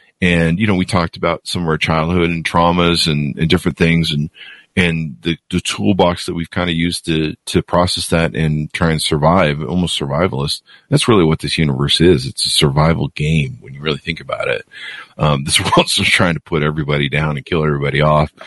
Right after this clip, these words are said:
and species die all the time. Uh, it, we're in a survival game, whether it's with business ideas or whether it's just surviving life, you know,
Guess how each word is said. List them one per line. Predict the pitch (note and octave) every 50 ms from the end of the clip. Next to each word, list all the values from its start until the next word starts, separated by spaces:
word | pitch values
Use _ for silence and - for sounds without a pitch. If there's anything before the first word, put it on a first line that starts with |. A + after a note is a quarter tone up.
| - - - - - _
and | - D2+ D2+ D2+ D2+ D2
species | - - - F2+ E2+ D#2+ E2+ D#2+ D2
die | D#2+ D#2 D#2 D#2+ D#2+ D#2
all | D2+ D2+ D2+
the | D2 C#2+
time. | - F2+ E2+ E2 D#2 - - - - - - - _ _
Uh, | E2+ E2+ E2 E2 D#2+ D#2
it, | G2 A2 G#2+ F2
we're | F#2+ A#2 D#3 E3
in | C3
a | F2
survival | - - D#2+ D#2 F2 A#2+ C#3 G#2 D#2+
game, | C2+ B1+ B1+ A#1+ G#1 - C2 - -
whether | - E2 D#2+ E2+ F2 E2+ D#2+
it's | D#2+ D2+ - -
with | E2 D#2+ D2 -
business | - F2 E2+ F2+ F2+ E2+ - -
ideas | D2+ D2+ D#2 E2 E2+ G2 A#2+ A2+ -
or | D2+ D2
whether | D2+ D2+ D2 D#2 D2+
it's | D2 D2 - - -
just | - D#2+ D2 - - - _ _ _ - - _ _ _
surviving | _ - - G2+ E2+ E2+ F2+ F#2 F2 E2
life, | D#2 F#2 C3 C#3+ - - - -
you | C3+
know, | D3+ - F2 G#2